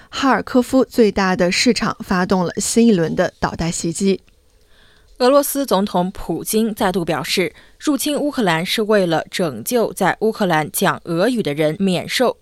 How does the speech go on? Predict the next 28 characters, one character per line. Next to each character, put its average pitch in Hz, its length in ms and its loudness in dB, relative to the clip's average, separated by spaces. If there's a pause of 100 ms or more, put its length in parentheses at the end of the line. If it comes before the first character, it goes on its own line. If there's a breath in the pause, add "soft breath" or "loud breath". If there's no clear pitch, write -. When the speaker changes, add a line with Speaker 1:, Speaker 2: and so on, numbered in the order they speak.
Speaker 2:
种 151 240 -4
族 151 140 -8
灭 170 180 -2
绝。 156 320 -2 (460 soft breath)
俄 233 100 4
罗 269 120 8
斯 262 260 -2
吞 269 340 -2
并 247 200 0
克 190 200 -2
里 175 120 0
米 160 200 -2
亚 170 200 0
八 196 220 0
周 202 160 0
年 156 180 -4
之 165 160 -4
际， 135 300 -6 (320 soft breath)
普 208 180 2
京 247 280 -2
于 196 280 -2
莫 233 160 0
斯 240 200 -4
科 - 280 0
一 220 160 -4
足 196 280 -4
球 208 200 -2
场 180 320 -4